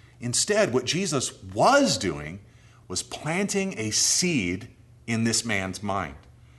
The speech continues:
He had thought too lowly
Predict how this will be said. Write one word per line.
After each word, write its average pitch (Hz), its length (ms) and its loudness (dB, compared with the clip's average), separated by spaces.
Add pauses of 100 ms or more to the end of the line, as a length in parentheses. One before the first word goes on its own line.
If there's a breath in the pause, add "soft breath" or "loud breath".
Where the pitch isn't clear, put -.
(300 soft breath)
He 185 180 0
had 208 200 4
thought 147 400 4
too 196 800 2
lowly 135 1000 4